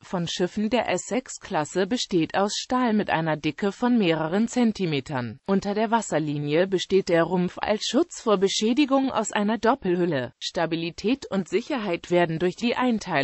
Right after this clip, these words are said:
in Schotten und Decks erreicht. Über der Wasserlinie wird der Rumpf, um das Flugdeck zu tragen, immer breiter und bietet dadurch auch mehr Raum für Hangars und andere Räume.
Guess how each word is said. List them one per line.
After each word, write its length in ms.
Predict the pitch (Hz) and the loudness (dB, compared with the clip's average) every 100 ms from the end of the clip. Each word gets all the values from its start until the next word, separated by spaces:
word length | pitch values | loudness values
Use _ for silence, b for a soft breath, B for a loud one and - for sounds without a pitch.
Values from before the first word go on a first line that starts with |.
| 147 190 | 0 -2
in 200 | 220 240 | 0 0
Schotten 440 | - 269 - 262 | 2 -2 0 -2
und 200 | 262 247 | 0 0
Decks 280 | 247 - - | 0 -2 -6
erreicht. 680 | 160 151 151 131 - - - | -6 -4 -4 -4 -6 -18 0
Über 300 | 254 226 226 | 4 8 8
der 240 | 190 147 143 | 6 0 2
Wasserlinie 800 | 160 - 214 190 170 165 202 214 | 0 2 4 6 4 4 4 4
wird 140 | 190 185 | 2 2
der 120 | 156 | 0
Rumpf, 340 | 190 208 - - | 2 0 0 -2
um 180 | 190 190 | 0 2
das 180 | 180 | -2
Flugdeck 520 | - 196 - - 139 - | -4 -6 -6 -4 -6 -6
zu 160 | - 147 | -10 -10
tragen, 580 | - 156 147 160 214 262 | -4 -2 0 -2 -4 0
immer 260 | 214 254 277 | 4 4 2
breiter 600 | 202 180 180 254 277 - | 0 2 2 0 -2 0
und 140 | 185 | -2
bietet 320 | 214 269 320 - | 0 0 0 2
dadurch 500 | 175 170 247 269 - | 2 4 2 2 2
auch 200 | 175 - | 0 0
mehr 340 | 170 175 262 | 0 2 2
Raum 300 | 202 156 160 | 4 4 4
für 220 | - 185 185 | 0 0 0
Hangars 540 | 220 226 185 262 - | 0 0 0 -2 -6
und 280 | - 165 - | -6 -2 0
andere 420 | 170 190 160 156 | 2 0 -2 0
Räume. 440 | 151 143 139 127 | 0 0 -2 -6